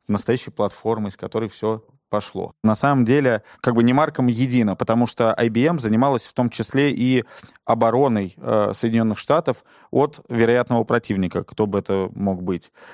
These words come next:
I B M разрабатывала на тот момент систему Sage, полуавтоматическую наземную установку, которая снабжалась очень мощными компьютерами I B M. По тому курсу каждый компьютер стоил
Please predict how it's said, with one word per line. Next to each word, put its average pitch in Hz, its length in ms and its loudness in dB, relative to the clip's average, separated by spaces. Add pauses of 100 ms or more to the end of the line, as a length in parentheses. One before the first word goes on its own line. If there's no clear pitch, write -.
(120)
I 113 100 2
B 120 140 2
M 180 100 2
разрабатывала 113 640 2
на 107 100 2
тот 120 160 -2
момент 120 380 2
систему 117 460 0
Sage, 147 600 -2
полуавтоматическую 117 1200 0
наземную 120 680 2
установку, 123 680 -2 (220)
которая 117 360 2
снабжалась 120 800 0 (160)
очень 135 260 0
мощными 117 480 0
компьютерами 107 560 -2
I 104 80 2
B 110 180 2
M. 180 180 0 (360)
По 123 100 0
тому 123 240 2
курсу 117 840 2
каждый 117 340 0
компьютер 120 400 -2
стоил 117 460 0